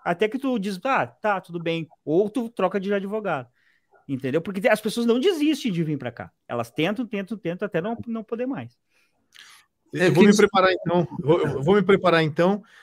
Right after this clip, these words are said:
Speaker 2: pra chegar a um ponto que os Estados Unidos vai me ligar. "Eh, mister Almi, por favor, venha pra cá." <laughs>
Speaker 3: É, é, se você pensar assim, não é, não pense no que, é, os Estados Unidos têm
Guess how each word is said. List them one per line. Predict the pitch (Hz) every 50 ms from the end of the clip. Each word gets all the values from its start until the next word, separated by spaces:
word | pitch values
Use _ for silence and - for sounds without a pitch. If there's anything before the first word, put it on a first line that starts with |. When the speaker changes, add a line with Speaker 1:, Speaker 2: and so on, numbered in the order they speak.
| _ _
Speaker 2:
pra | - 156
chegar | 151 - 175 185
a | 196
um | 190
ponto | 185 - 185 202 208 - -
que | -
os | 160
Estados | 143 - 214 220 185
Unidos | 180 214 226 190
vai | 208 208
me | 202 208
ligar. | 202 180 156 156 147 127 - - _ _ _ - - _
"Eh, | - 127
mister | 123 139 165 151 - 165 160
Almi, | 156 156 165 185 190 170 139
por | - - - 143
favor, | 165 165 151 156 175 170 143
venha | 131 170 185 185
pra | 175 165 170 160
cá." | - - 202 180 165 - -
<laughs> | 190 185 180 - - 165 - _ _ _ _ _ _ _ _ _ _ _
Speaker 3:
É, | - 285 269 247 262
é, | 233
se | 220 226
você | 226 208 285
pensar | - 285 285 247 - 262 254
assim, | 226 - - 262 226 196 170 156 156 - -
não | 185 180 196 202 214
é, | 226 240 240 220 208 208 - 202
não | 185 190 185
pense | 185 208 226 247 233 - 277
no | 240 233
que, | 208 220 - 220 214 214 208 202 196 185 170 - 147
é, | 156 160 160 156 156 151 151 151 151 151 156 151
os | 143 -
Estados | - 165 156 151
Unidos | 165 175 175
têm | 170 175 170